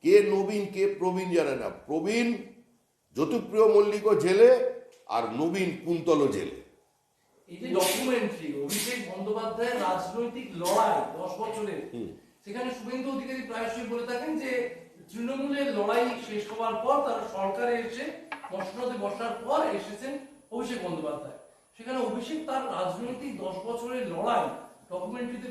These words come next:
Speaker 2: ফুটিয়ে তুলছেন, আজকে জনসভায় তা দেখানো হবে।
Speaker 1: আরে আপনাদের যদি নবীন প্রবীণ নিয়ে এতই উৎসাহ থাকে আমাকে জিজ্ঞাসা করছেন কেন? সৌগত রায়ের কাছে যান, ফিরহাদ হাকিমের কাছে যান, এরা ঠিক উত্তর দিতে পারবে।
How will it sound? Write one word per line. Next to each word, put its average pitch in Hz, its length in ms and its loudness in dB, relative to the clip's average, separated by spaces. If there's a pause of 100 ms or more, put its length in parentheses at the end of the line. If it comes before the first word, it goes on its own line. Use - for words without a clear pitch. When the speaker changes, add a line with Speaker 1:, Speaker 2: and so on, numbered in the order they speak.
Speaker 2:
ফুটিয়ে 233 260 -12
তুলছেন, 247 380 -10
আজকে 214 300 -4
জনসভায় 214 560 -6
তা - 80 -8
দেখানো 233 380 -6
হবে। - 380 -6 (400)
Speaker 1:
আরে 131 120 0
আপনাদের 185 520 4
যদি 214 260 4
নবীন 208 240 6
প্রবীণ 220 260 2
নিয়ে 220 160 2
এতই 220 260 4
উৎসাহ 220 380 4
থাকে 214 220 2
আমাকে 214 300 4
জিজ্ঞাসা 202 380 2
করছেন 160 360 -2
কেন? 123 160 -2
সৌগত 202 300 4
রায়ের 226 260 6
কাছে 220 200 -2
যান, 247 340 0 (1900)
ফিরহাদ 214 260 10
হাকিমের 220 360 8
কাছে 214 220 0
যান, 220 280 2 (3250)
এরা 240 200 6
ঠিক 190 260 2
উত্তর 135 220 0
দিতে 90 220 -6
পারবে। - 320 -12